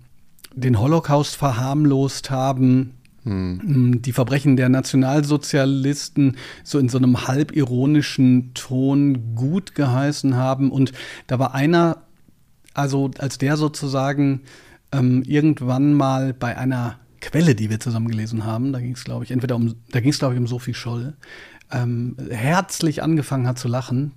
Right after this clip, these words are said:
Speaker 1: da muss ich sagen, dass es mir schwer fiel, ähm, da, äh, drüber zu stehen. So richtig verkacken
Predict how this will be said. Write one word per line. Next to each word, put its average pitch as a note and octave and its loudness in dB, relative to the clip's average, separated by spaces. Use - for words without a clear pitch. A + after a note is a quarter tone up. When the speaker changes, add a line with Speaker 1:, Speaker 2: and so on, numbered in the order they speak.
Speaker 1:
da C#3+ 0
muss D#3 2
ich - -6
sagen, C#3+ 2
dass C3+ 0
es C3+ -4
mir C3 2
schwer C3+ -2
fiel, D3+ 0
ähm, B2+ 0
da, C3 -4
äh, B2 -8
drüber B2 2
zu G#2+ -8
stehen. G2+ -8
So A#2+ -4
richtig F3 -2
verkacken - -6